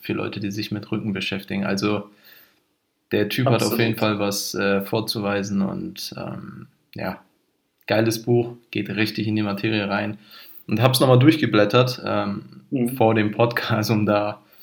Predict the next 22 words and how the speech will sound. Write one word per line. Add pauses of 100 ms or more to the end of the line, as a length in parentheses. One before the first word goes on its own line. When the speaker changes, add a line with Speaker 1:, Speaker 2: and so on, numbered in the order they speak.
(400)
Speaker 1:
nochmal
einige, (680)
ja,
Anhaltspunkte
zu
bekommen,
über
die
wir
reden
werden. (880)
Speaker 2:
Mhm, (120)
sehr
gut. (280)
Speaker 1:
So, (400)
und (640)
ja,
da
fackeln
wir
nicht
lange,